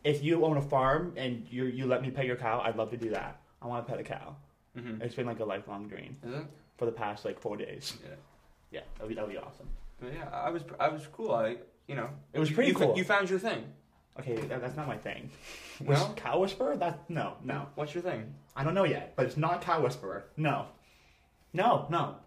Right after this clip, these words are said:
Speaker 1: no.
Speaker 2: Well, right now, in this exact moment, dude,
Speaker 1: My
Speaker 2: you
Speaker 1: thing
Speaker 2: haven't
Speaker 1: right
Speaker 2: found
Speaker 1: now
Speaker 2: your thing
Speaker 1: is
Speaker 2: yet,
Speaker 1: not
Speaker 2: so
Speaker 1: having a thing. So that I, my, my thing's that I don't have a thing.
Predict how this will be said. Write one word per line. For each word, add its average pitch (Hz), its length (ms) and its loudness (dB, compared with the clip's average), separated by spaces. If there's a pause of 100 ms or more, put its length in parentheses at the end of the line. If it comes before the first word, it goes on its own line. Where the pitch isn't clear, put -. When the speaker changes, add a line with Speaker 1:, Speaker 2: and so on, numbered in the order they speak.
(260)
Speaker 1:
no. 135 80 -12 (640)
Speaker 2:
Well, 131 140 0
right 147 260 4
now, 131 200 2
in 131 80 2
this 127 140 -4
exact 135 380 0
moment, 135 320 4
dude, 196 320 6
Speaker 1:
My 151 160 8
Speaker 2:
you 190 80 8
Speaker 1:
thing 190 180 8
Speaker 2:
haven't 190 300 8
Speaker 1:
right 180 80 4
Speaker 2:
found 175 180 4
Speaker 1:
now 165 60 0
Speaker 2:
your 165 60 -8
thing 185 120 4
Speaker 1:
is 175 60 4
Speaker 2:
yet, - 100 4
Speaker 1:
not 185 140 6
Speaker 2:
so 180 100 8
Speaker 1:
having 196 220 6
a 151 60 0
thing. 110 280 0
So - 140 -4
that 147 180 0
I, 147 140 0 (160)
my, 165 140 -4
my 160 120 4
thing's 185 240 2
that 170 140 2
I 160 100 4
don't 156 140 4
have 147 140 0
a 135 40 -2
thing. 123 320 -4